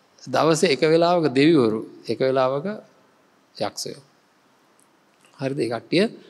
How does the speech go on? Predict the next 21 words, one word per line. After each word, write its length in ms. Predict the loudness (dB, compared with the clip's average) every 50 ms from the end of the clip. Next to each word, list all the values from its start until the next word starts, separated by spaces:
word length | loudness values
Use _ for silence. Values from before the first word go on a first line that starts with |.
| -20 _
කරපු 320 | _ -2 0 2 2 2 2
පාපයන් 680 | 0 2 2 2 2 2 2 0 0 -2 0 -2 -2 -4
නිසා 560 | -6 -6 -4 -2 -2 -2 -2 -4 -8 -10 -12 -16 _ _ _ _ _ -6
එක 180 | -4 -2 0 0 -2 -2 -2 -12 -20 -20 -16
වෙලාවක් 580 | -8 -4 -2 0 0 0 0 0 -2 -4 -6 -6 -10 -20 _ _ _ _ _ _ -12
යක්කු 260 | -10 -10 -10 -6 -2 0
වෙලා 240 | 0 2 0 0 -2
ඉන්නවා, 260 | -4 -6 -6 -6 -6
තව 160 | -4 -4 -6 -4
වෙලාවක් 440 | -6 -6 -4 -2 -2 -2 -2 -4 -4
දෙවිවරු 300 | -2 -2 -2 -2 -4 -6
වෙලා 200 | -8 -8 -10 -12
ඉන්නවා. 260 | -14 -14 -16 -18 -20 _ _ _ _ _ _ _ _ _ _ _ _ _ _ _ _ _ _ _ _ -6
අන්න 220 | -2 0 0 0 0 -2 -4 -10 -6
ඒ 180 | -2 -2 0 0 -2
කතාව 560 | -4 -6 -6 -6 -4 -2 -2 0 0 0 -2 -2 -2 -2 -2 -2 -2 -2 -4
අපේ 260 | -6 -8 -6 -6 -6
ජීවිතවලට 520 | -4 -4 -6 -6 -6 -6 -6 -6 -4 -4
එකතු 220 | -6 -8 -10 -10 -10
කරගන්න 400 | -10 -10 -10 -10 -12 -12 -12 -14
ඕන. 120 | -14 -16